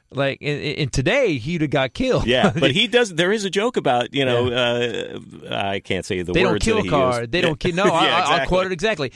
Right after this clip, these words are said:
Speaker 1: Uh, he goes, "'Cause the police don't kill cars, they kill niggers." That's what he says.
Speaker 2: People have to watch that. Uh, that's the hardest I've laughed, I think, in my lifetime. And when
Speaker 1: Yeah.
Speaker 2: you, and the point I wanted to make there is that i-,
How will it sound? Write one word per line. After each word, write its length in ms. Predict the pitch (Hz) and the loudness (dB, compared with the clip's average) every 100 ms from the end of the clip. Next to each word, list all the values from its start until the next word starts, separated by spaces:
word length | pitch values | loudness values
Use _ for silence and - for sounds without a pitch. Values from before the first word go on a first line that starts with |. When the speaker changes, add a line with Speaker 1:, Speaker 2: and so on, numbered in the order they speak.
| 170 156 | -14 -8
Speaker 1:
Uh, 180 | - 143 | -4 -2
he 100 | 135 | -2
goes, 240 | 135 127 117 | -4 -6 -6
"'Cause 240 | 143 120 | -6 -6
the 80 | 117 | -4
police 540 | - 220 214 196 240 | -2 0 -2 -6 -8
don't 260 | 147 190 214 | -6 -8 -6
kill 260 | - 269 254 | -8 -8 -8
cars, 520 | 123 110 113 196 135 | -8 -8 -8 -10 -8
they 180 | 190 220 | -8 -8
kill 260 | - 233 | -6 -8
niggers." 800 | 233 269 196 160 131 120 101 - - - 220 - - - - | -8 -10 -8 -6 -6 -8 -12 -16 -20 -16 -16 -16 -18 -16 -8
That's 220 | 123 139 | -6 -4
what 140 | 147 | -6
he 80 | 147 | -6
says. 280 | 160 151 117 | -4 -6 -6
Speaker 2:
People 200 | - 127 | -4 -4
have 140 | 117 | -2
to 80 | 113 | -2
watch 340 | 101 104 - | 0 0 0
that. 280 | - 90 82 - - | -2 -2 -2 -6 -8
Uh, 420 | 85 82 80 80 - | -4 -2 -2 -4 -4
that's 480 | 117 120 - - - _ _ | 0 0 0 -6 -8 _ _
the 140 | 98 78 | -8 -4
hardest 400 | 117 98 87 101 | 0 0 0 -4
I've 140 | 80 | -4
laughed, 380 | 82 76 73 - - | -4 -6 -8 -14 -12
I 100 | 85 | -10
think, 220 | - 78 | -8 -8
in 80 | 76 | -8
my 120 | 71 | -8
lifetime. 760 | 69 73 76 71 - - 53 - | -8 -8 -6 -8 -10 -12 -12 -4
And 200 | - 113 | 0 2
when 180 | 117 117 | 2 0
Speaker 1:
Yeah. 60 | 123 | 0
Speaker 2:
you, 160 | 151 - - | -2 -4 -4
and 300 | 123 123 120 | 0 0 -2
the 100 | 117 | -6
point 280 | 101 170 151 | -2 0 2
I 20 | |
wanted 220 | 120 110 | 2 0
to 60 | 98 | 0
make 220 | 107 101 | 0 0
there 220 | 120 107 95 | 0 0 0
is 140 | 82 | 0
that 280 | 98 92 | -2 -2
i-, 20 | 85 | -4